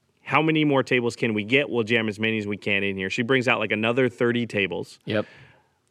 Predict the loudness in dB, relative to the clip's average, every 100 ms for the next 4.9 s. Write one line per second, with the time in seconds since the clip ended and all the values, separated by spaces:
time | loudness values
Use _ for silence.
0 | 0 4 8 8 8 6 4 2 -2 _
1 | 4 6 6 4 4 4 2 -2 -2 -2
2 | -2 0 -2 0 0 0 -2 -2 -2 0
3 | -2 -2 -4 -4 -4 -4 -6 -4 -2 0
4 | 0 -2 -6 -2 -2 -2 -2 -2 -2